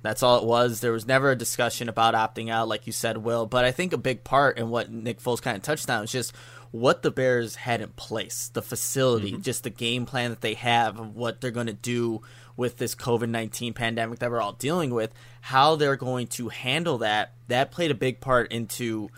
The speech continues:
Speaker 1: Nick Foles and his family just feeling comfortable that they are going to be able to, I guess, just manage this situation and make it,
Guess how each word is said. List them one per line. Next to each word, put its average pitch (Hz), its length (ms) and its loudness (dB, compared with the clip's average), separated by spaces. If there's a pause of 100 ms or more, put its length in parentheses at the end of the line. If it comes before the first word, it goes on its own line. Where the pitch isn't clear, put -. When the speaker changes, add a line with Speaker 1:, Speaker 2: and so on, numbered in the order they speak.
(200)
Speaker 1:
Nick 131 180 0
Foles 123 580 4
and 135 160 2
his 131 120 -4
family 131 340 0
just 156 180 -4
feeling 208 220 -2
comfortable - 560 -6 (340)
that 120 200 0
they 131 120 2
are 131 120 4
going 127 240 0
to 123 80 -8
be 123 140 -2
able 113 200 -2
to, 110 560 -4 (480)
I 143 80 2
guess, 156 180 4
just 143 160 0
manage 131 460 4
this 135 120 -2
situation 131 680 0
and 123 220 -6
make 120 300 -4
it, 147 120 -2